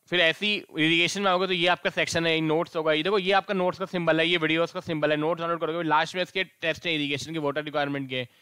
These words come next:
इवेपोरेशन के। फिर ऐसे ही आप आओगे किसमें, इरिगेशन में, फिर इरिगेशन टाइप्स में, फिर ड्रेनेज में। देख रहे हो आप ये सेक्शन देखो, लेफ्ट हैंड साइड में स्क्रॉल डाउन करो, आप स्क्रॉल डाउन करके देखो तो यहाँ पे सब सेक्शन बने हुए हैं, पंप के, ओपन चैनल का, फ्लूइड मैकेनिक्स का, हाइड्रोलॉजी का।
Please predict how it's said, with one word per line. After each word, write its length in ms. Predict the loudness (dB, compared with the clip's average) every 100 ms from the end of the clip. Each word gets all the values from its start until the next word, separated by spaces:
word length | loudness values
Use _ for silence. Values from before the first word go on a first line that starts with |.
| _ 0
इवेपोरेशन 600 | 0 2 0 -2 -2 -4
के। 180 | -6 -8 _ _ _ 2
फिर 80 |
ऐसे 260 | 2 2 2
ही 40 | 2
आप 140 | 4
आओगे 240 | 4 2 -4
किसमें, 400 | -6 -4 -4 -4 _ _ _ _ -20 _
इरिगेशन 460 | 0 2 2 2 0
में, 220 | 0 -2 -6 _ _ -2
फिर 80 |
इरिगेशन 520 | 0 0 0 2 0 2
टाइप्स 380 | 2 2 0 -2
में, 260 | 0 -2 -6 _ _ _ _ -4
फिर 80 | 2
ड्रेनेज 360 | 4 4 4
में। 80 | 2
देख 120 | 2
रहे 60 | 2
हो 60 |
आप 80 | 2
ये 40 | 0
सेक्शन 340 | 0 0 0
देखो, 280 | 0 0 -4 _ _ 0
लेफ्ट 220 | 0 2
हैंड 80 | 0
साइड 120 | 2
में 120 | 0
स्क्रॉल 280 | -2 -2 2
डाउन 160 | 2 2
करो, 140 | 0
आप 80 | 0
स्क्रॉल 240 | -2 0
डाउन 160 | 0 0
करके 140 | -2
देखो 160 | -2 -2
तो 80 | -2
यहाँ 140 | -2
पे 60 | 0
सब 140 | -4
सेक्शन 240 | -4 -4 -2
बने 100 | 0
हुए 100 | -2
हैं, 80 | 0
पंप 200 | -2 0
के, 120 | -2 0
ओपन 300 | 0 -2 -2
चैनल 260 | -2 0
का, 180 | 0 0 0 _ _ _ _ -10
फ्लूइड 260 | -2 0 2
मैकेनिक्स 400 | 2 0 -2 0
का, 180 | 0 2
हाइड्रोलॉजी 640 | 0 2 2 2 0 -2
का। 160 | 2